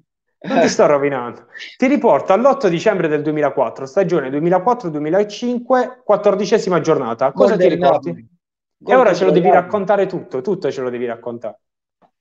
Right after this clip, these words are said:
Speaker 2: Ma, eh, parole crude, perché <laughs> a volte lo dico
Speaker 1: Crude,
Speaker 2: parole
Speaker 1: crudissime. Pu-,
Speaker 2: Ok.
Speaker 1: fai, fai tranquillo.
Speaker 2: Allora, praticamente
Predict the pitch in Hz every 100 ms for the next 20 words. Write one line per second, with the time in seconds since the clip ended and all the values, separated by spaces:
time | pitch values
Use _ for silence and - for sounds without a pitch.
0 | _ _ _ _ _ _ _ _ _ -
1 | 156 151 156 - 156 156 156 170 190 196
2 | 185 220 196 139 143 151 - - 175 170
3 | - 151 151 320 269 160 156 240 254 196
4 | 143 - 165 220 180 165 - - 220 220
5 | 220 208 208 208 185 156 123 104 117 -
6 | _ _ _ 175 175 165 165 165 160 165
7 | 180 196 175